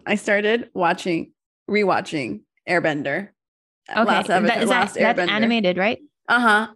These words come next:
Speaker 1: Um, ooh, one, I forgot how fun it was. It was great.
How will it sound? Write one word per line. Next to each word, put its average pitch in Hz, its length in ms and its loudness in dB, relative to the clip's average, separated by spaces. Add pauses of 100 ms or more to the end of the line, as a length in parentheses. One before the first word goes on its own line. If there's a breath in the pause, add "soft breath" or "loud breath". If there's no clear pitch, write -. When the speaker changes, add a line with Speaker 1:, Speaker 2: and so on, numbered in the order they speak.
Speaker 1:
Um, 208 640 2 (1800)
ooh, 220 680 -2
one, 277 720 4
I 302 120 2
forgot 294 300 2
how 302 160 4
fun 220 260 2
it 180 120 0
was. 196 420 0
It 220 80 2
was 208 180 0
great. 180 580 0